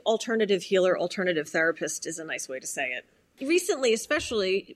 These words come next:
someone mentioned Instagram, like, "If you went back on, what would you call yourself?"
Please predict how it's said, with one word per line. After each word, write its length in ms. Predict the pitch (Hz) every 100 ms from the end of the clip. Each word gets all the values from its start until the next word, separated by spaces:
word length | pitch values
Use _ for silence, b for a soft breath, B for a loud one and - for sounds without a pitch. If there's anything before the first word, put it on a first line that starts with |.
| 202
someone 360 | - 262 262 254
mentioned 300 | 233 226 208
Instagram, 520 | 214 214 214 190 185
like, 140 | 180 185
"If 100 | 277
you 140 | 294 311
went 180 | 359 349
back 240 | 359 330
on, 360 | 330 285 220 214
what 180 | 247
would 120 | 254 247
you 140 | 254
call 260 | - 302 330
yourself?" 600 | 240 175 147 101 -